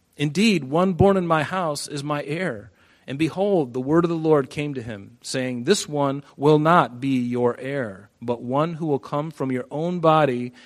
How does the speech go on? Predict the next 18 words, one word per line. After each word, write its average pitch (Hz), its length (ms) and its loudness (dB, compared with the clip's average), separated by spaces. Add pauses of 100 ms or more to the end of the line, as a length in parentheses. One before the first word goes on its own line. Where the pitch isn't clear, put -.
(100)
shall 135 260 -2
be 131 140 -4
your 135 280 -2
heir.'" 135 460 -4 (420)
And 113 100 -14
so 135 200 -2
Abram, 135 480 0 (240)
you 120 80 -10
know, 123 100 -2
he's 151 180 -2
an 143 80 -4
old 135 160 -4
man, 139 340 -12 (520)
and 117 80 -10
he's 123 120 -6
hearing 151 260 2
this 139 160 -6
promise. 143 640 -4